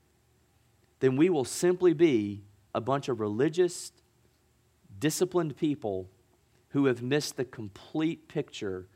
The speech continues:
of why we even doing this. Now, having that aim in mind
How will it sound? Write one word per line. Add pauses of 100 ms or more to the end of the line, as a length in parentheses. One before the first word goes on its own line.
(200)
of
why
we (100)
even (500)
doing
this. (1400)
Now, (380)
having
that
aim
in
mind